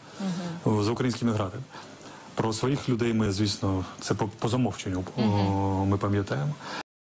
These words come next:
Speaker 2: Ми чекаємо від них відповіді, тому що вони не відповіли. Вони взяли перерву, після якої не повернулися до цього питання.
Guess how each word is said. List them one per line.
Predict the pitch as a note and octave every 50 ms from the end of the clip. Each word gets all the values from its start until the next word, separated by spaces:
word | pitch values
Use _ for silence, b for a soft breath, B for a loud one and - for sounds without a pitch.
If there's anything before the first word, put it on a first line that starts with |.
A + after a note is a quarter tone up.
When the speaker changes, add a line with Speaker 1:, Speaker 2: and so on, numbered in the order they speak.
| _ _ _ F3
Speaker 2:
Ми | F3
чекаємо | - - - - F3+ D3+ C3+ B2+
від | B2+ B2+ C#3
них | C#3+ -
відповіді, | D#3 C#3 A2 A2+ G2 F#2+ G2
тому | F#2+ G#2 G#2+ B2
що | A#2+ -
вони | A2+ A#2 A#2
не | A#2 A#2+ C3 A#2+
відповіли. | A#2+ A#2 - A#2+ A2+ G#2+ F#2+ F2+
Вони | G2 G#2
взяли | G#2 G2+ A#2+ A2+ G#2+ G#2
перерву, | G2+ - A#2 G#2+ G#2+ G2+ F#2+ F#2 F2 G2
після | G2 - A#2+ - A2+ G#2+
якої | G2+ - A#2 A2 G#2
не | G2+ G2
повернулися | G2+ G#2 G2+ G2+ G#2 G2+ G2+ G2 F#2+ - G#2
до | F#2+ F#2
цього | - - G2+ F2 F#2+
питання. | - G#2+ G#2 - D3